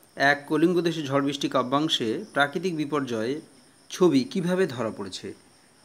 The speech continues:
তো এটি লিখতে হবে একটু বড় আকারের প্রশ্ন।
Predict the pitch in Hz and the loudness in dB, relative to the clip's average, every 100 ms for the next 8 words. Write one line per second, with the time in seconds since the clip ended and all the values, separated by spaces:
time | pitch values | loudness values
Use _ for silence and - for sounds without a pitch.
0 | _ _ _ - 135 156 156 190 175 170 | _ _ _ -4 -2 0 0 0 0 2
1 | 185 196 190 180 143 131 139 135 135 131 | 2 2 2 0 0 2 2 2 -2 -4
2 | 131 131 160 | -6 -6 -4